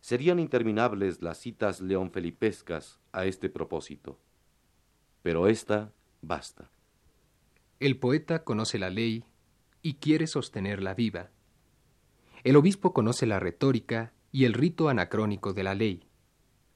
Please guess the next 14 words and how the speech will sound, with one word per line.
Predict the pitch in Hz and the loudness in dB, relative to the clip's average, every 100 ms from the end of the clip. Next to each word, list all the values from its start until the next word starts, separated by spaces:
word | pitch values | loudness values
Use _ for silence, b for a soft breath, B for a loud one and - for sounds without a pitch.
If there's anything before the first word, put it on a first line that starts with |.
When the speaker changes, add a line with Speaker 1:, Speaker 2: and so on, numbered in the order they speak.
| _ _ b b | _ _ b b
Speaker 2:
la | 110 | 0
ley | 101 131 147 | 2 2 2
muerta. | 143 113 - - - _ _ _ _ _ _ _ _ _ _ b b | 2 0 -4 -14 -16 _ _ _ _ _ _ _ _ _ _ b b
Los | 147 - | 0 4
políticos | 156 196 180 151 127 | 4 4 2 0 2
no | 139 | 2
conocen | 123 131 120 95 | 2 2 0 0
más | 110 131 | -2 -2
que | - 113 | -6 -6
las | 107 113 | -4 -4
leyes, | 107 92 - 71 - _ _ _ _ _ _ _ _ _ - | -4 -6 -10 -20 -20 _ _ _ _ _ _ _ _ _ -4
y | 143 | -2
las | 107 90 | 0 -2
leyes | 107 120 107 110 - | -2 -2 -2 -6 -8